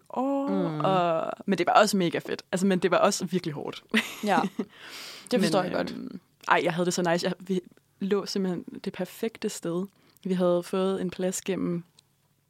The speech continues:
Speaker 1: Common Grounds, hed det,
Speaker 2: Ja.
Speaker 1: som er lidt noget nyt.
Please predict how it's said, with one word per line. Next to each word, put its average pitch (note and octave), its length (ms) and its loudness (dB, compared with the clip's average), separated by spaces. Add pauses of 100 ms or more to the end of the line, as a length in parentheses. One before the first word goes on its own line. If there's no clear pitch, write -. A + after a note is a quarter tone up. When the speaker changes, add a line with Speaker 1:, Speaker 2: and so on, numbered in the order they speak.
(640)
Speaker 1:
Common G3 420 -2 (120)
Grounds, F#3 680 -4
hed G#3+ 180 -4
det, G#3 80 2
Speaker 2:
Ja. A3 260 -2 (220)
Speaker 1:
som G3 180 -2
er G3 40 2
lidt G3+ 120 2
noget G#3 140 2
nyt. G3+ 240 2